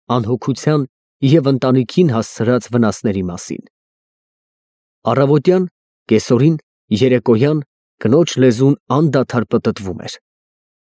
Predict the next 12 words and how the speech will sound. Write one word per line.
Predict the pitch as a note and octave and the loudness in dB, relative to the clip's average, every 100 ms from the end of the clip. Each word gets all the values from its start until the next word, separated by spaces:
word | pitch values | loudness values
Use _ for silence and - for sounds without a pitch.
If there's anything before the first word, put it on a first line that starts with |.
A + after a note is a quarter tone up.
| - | -4
և | G2+ B2 A2+ | 0 2 2
ամուստու | B2 C3+ - F3 | 2 0 0 0
յուրաքանչյուր | C3 C3+ C3+ A#2+ C3 B2+ - D3+ | 2 2 2 0 -2 0 0 0
շարժում | - A#2 A2 A2 D3+ A#2 | 0 -2 -2 2 2 2
կամ | A2 G2 | 0 -2
խոսք | - D#3+ - - - _ _ | 0 0 0 -8 -20 _ _
տնային | C3+ C3 B2+ D#3+ F3+ | 0 2 4 2 2
ճարտասանության | C#3 A#2+ B2 G#2+ A#2+ A2 - C3 G#2+ | 0 0 -2 -2 -2 -2 0 -2 0
հեղեղ | B2 C3 D3 G#2+ | 0 2 2 2
էր | F#2 | -2
առաջ | G2 F#2+ F2+ - | -2 -4 -6 -4
բերում։ | G2 F#2 | -4 -4